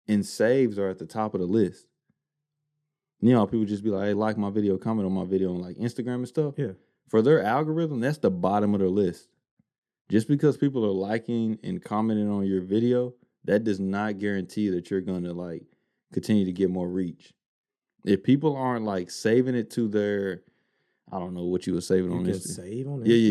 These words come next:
Speaker 1: you can
Speaker 2: Instagram?
Speaker 1: s-, well, it's like, um, like, of course, you can go back to your, uh, previously liked posts, but
Speaker 2: You can't.
Speaker 1: on your, like, your saved ones, it's like, "Oh, this is really a good post." Like, there's a, on your homepage on Instagram,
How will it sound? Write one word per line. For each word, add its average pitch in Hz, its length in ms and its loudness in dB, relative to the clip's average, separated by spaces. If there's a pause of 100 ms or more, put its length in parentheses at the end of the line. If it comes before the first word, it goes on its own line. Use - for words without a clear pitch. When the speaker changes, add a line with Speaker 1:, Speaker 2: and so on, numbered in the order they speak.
Speaker 1:
you 156 60 4
can 165 100 2
Speaker 2:
Instagram? 92 40 -2
Speaker 1:
s-, 92 120 -10
well, 123 160 4
it's 131 220 2
like, 127 220 2
um, 107 480 0 (920)
like, 95 200 2
of 98 100 -2
course, 120 260 0
you 131 80 -2
can 117 160 0
go 107 140 2
back 104 220 0
to - 100 -4
your, 95 280 2
uh, 90 40 2
previously 104 500 0
liked 95 360 0
posts, 104 380 2
but 101 460 2
Speaker 2:
You - 60 -20 (120)
can't. - 180 -20
Speaker 1:
on 107 140 4
your, 110 120 4
like, 90 200 -2
your 90 120 -6
saved 127 400 2
ones, 90 380 -2 (200)
it's 98 200 -4
like, 92 200 -2
"Oh, 95 140 -2
this 113 220 0
is 92 100 -10 (100)
really 98 320 2
a 90 40 2
good 90 200 0
post." 95 400 -2 (280)
Like, 90 200 -4 (200)
there's 101 260 0
a, 90 300 0 (240)
on 98 140 -4
your 95 140 0
homepage 123 680 0
on 98 140 0
Instagram, 139 480 -4